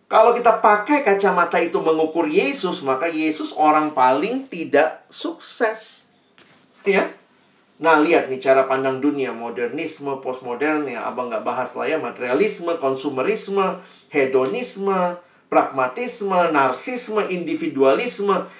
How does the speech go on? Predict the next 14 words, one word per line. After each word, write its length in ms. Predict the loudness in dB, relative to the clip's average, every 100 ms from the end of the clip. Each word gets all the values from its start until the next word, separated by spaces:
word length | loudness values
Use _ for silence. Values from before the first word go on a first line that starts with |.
| -20 -2
banyak 720 | 2 2 2 2 2 0 -2 -12
di 300 | -14 -6 -4
sekitar 640 | -4 -4 -4 -2 2 0
kita. 400 | 0 -6 -6 -12 -16 _ _ _ _ -2
Makin 560 | 2 2 0 -6 -2 2
banyak 640 | 4 6 4 2 0 0
nilai-nilai 800 | 0 4 4 4 2 4 4 0
yang 80 | -2
tidak 340 | -4 0 0
benar, 480 | 0 0 0 -2 -8 _ _ _ _ -8
makin 720 | -4 -4 -8 -10 -8 -8 -10 -10
Injil 560 | -8 -8 -6 -2 -2
harus 480 | -2 -2 -4 -4 -12
diberitakan. 800 | -16 -16 -16 -14 -14 -16 -18 -20